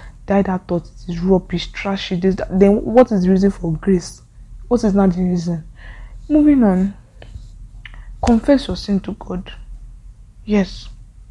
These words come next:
If you want to renew your relationship with Him,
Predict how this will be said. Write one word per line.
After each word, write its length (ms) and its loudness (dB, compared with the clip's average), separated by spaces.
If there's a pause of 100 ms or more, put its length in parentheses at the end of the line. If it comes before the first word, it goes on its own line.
(960)
If 160 -2
you 100 4
want 280 4
to 100 -10
renew 260 4
your 140 6
relationship 560 0
with 140 -16
Him, 340 -4